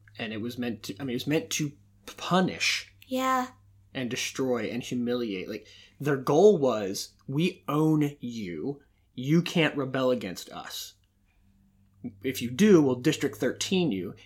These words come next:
Speaker 1: and to prove how much we own you, we're going to take your children from you. Like, one thing you should protect, we're going to take right out of your hands."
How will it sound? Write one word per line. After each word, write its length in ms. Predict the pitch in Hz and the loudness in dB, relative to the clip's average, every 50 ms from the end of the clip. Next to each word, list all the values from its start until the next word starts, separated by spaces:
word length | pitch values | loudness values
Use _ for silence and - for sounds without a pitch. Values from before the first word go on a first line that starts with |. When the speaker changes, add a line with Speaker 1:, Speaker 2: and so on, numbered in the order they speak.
| - - | -10 -8
Speaker 1:
and 100 | 120 113 | -8 -8
to 60 | 117 | -8
prove 320 | - - - 196 214 214 - | -6 0 4 4 4 4 4
how 120 | 190 160 | 2 2
much 220 | 151 143 135 - | 2 2 0 0
we 140 | - 131 120 123 | -2 -2 0 0
own 160 | 127 123 120 | 0 -2 -2
you, 100 | 117 117 | -2 0
we're 140 | 113 143 151 | 0 2 2
going 220 | 156 170 165 165 | 4 2 2 2
to 100 | - - | 0 -4
take 240 | - 151 139 135 - | -2 -2 -2 -2 -2
your 80 | 127 | -6
children 400 | 117 - - 123 110 101 101 95 | -6 -4 -4 -4 -4 -4 -6 -10
from 240 | 92 - - - - | -12 -12 -14 -18 -18
you. 100 | - - - | -20 -12 -10
Like, 120 | - - - | -8 -6 2
one 260 | 147 156 170 180 196 | 4 6 6 6 6
thing 200 | - 180 160 147 | 4 2 0 2
you 100 | 139 139 | 0 0
should 280 | 143 - 151 139 127 - | 0 0 0 -2 0 -2
protect, 480 | 139 127 - 123 101 92 - - - | -4 -4 -4 -4 -6 -6 -8 -8 -6
we're 100 | 127 135 | -4 -4
going 220 | 135 143 131 127 120 | -2 -2 -2 -2 -4
to 80 | 120 | -6
take 260 | 113 - 127 120 - | -6 -4 -4 -4 -4
right 140 | - 117 117 | -4 -4 -4
out 140 | 113 113 107 | -4 -6 -8
of 80 | 92 90 | -10 -10
your 120 | 87 87 | -12 -12
hands." 380 | 101 - 82 - - - - | -12 -16 -18 -18 -20 -20 -20